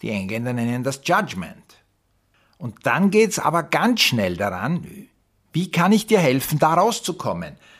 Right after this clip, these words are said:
Was brauchst du, damit du wieder Energie bekommst? Wie kannst du diese schlimme Situation überwinden? Und das tut Compassion. Das ist doch großartig.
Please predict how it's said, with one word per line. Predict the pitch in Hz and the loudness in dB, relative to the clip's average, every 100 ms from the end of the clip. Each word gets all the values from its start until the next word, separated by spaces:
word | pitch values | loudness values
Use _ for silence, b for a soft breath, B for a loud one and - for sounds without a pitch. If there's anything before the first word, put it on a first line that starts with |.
| B | B
Was | 120 127 | -6 -6
brauchst | - 120 139 196 - 202 | -6 0 2 2 -2 -2
du, | |
damit | 175 165 160 | 0 0 2
du | 165 | 2
wieder | 156 143 | 4 2
Energie | 127 113 117 131 | 2 0 -2 -2
bekommst? | 170 180 160 190 254 - - _ b b b b b | 0 0 2 0 0 -6 -14 _ b b b b b
Wie | 151 190 | -4 0
kannst | 208 208 - | 0 0 -4
du | 175 | -4
diese | 170 156 151 | -4 -2 -2
schlimme | - 131 180 180 | 0 2 2 0
Situation | 160 135 135 123 123 120 | -4 -4 -4 -4 -4 -4
überwinden? | 123 113 110 143 139 156 165 - _ _ _ _ b b b b b b | -4 -6 -4 -4 -4 -8 -12 -14 _ _ _ _ b b b b b b
Und | 127 98 - - | -12 -12 -12 -4
das | - - - | -4 -4 -6
tut | - 180 202 - | -6 -6 -6 -8
Compassion. | - 175 175 208 196 - 156 - _ _ _ _ _ _ _ _ _ _ _ _ _ _ _ _ _ _ _ - | -6 -6 -4 -6 -6 -10 -14 -18 _ _ _ _ _ _ _ _ _ _ _ _ _ _ _ _ _ _ _ -10
Das | - - | -6 -4
ist | - 101 | -4 -4
doch | - | -4
großartig. | 90 76 71 - - - - - | -4 -4 -4 -8 -12 -16 -20 -20